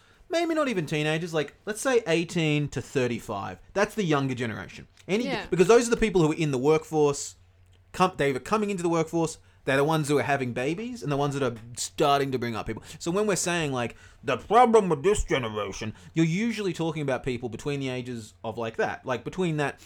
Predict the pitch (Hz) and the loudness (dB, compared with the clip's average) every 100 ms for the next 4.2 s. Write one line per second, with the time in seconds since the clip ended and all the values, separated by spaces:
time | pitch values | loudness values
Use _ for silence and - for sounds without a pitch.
0 | - 202 233 180 - _ - 285 330 220 | -8 0 0 0 -10 _ -6 0 4 4
1 | 143 120 113 113 - - _ _ 127 127 | 4 0 -4 -8 -14 -18 _ _ 4 4
2 | - 151 147 139 131 101 107 95 - - | 4 0 4 4 2 -2 -6 -6 -8 -14
3 | - - - 175 247 120 - 117 107 104 | -16 -18 -6 4 4 4 -2 -6 -6 -8
4 | - | -10